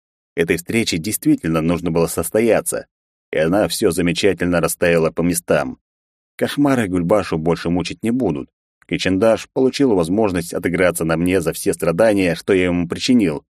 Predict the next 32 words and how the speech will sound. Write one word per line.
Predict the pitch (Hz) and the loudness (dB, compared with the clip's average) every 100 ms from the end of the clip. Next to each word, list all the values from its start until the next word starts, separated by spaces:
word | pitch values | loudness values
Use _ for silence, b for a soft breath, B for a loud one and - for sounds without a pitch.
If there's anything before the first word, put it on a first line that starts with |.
| _ _ _ - | _ _ _ -2
и | 160 | 2
не | 170 | 2
воспользовался | 165 - 175 139 117 104 | 2 0 0 4 4 4
этой | 92 90 | 2 2
возможностью, | 98 120 85 73 - 69 - _ _ - | 4 2 2 -4 -8 -10 -10 _ _ -8
чем | - 87 | -4 -2
сильно | - 104 98 90 | 0 2 4 4
вырос | 98 90 - _ | 4 2 -2 _
и | 92 | -4
в | |
моих | 85 90 113 113 | 2 2 2 0
глазах, | 104 107 110 107 - _ | -2 0 0 -2 -4 _
и | 147 | 0
в | 135 | 2
глазах | 113 113 110 107 - | 2 2 0 -2 -2
Арташа. | 117 113 - 107 80 - - _ _ _ _ _ _ _ _ | -2 0 2 2 2 -4 -10 _ _ _ _ _ _ _ _
И, | 82 | -4
как | 85 90 | 0 0
оказалось, | 82 85 85 107 101 85 - | 0 0 2 2 2 -2 -6
даже | 95 92 92 | -2 -2 0
за | 95 | 0
Марию | 113 139 139 87 | 0 2 2 2
старого | - 87 82 | 0 2 2
ящера | 85 92 - 87 | 2 0 0 0
болела | 85 92 85 85 | 2 2 2 0
душа, | 107 - 76 - _ _ - | -2 -2 -2 -2 _ _ -6
хотя | - 143 160 | -2 0 0
в | 135 | 0
таком | 131 - 135 127 | 0 2 4 6
он | 120 | 4
не | 123 | 4
признается, | 143 135 165 135 87 - 73 | 2 0 2 2 2 -2 -6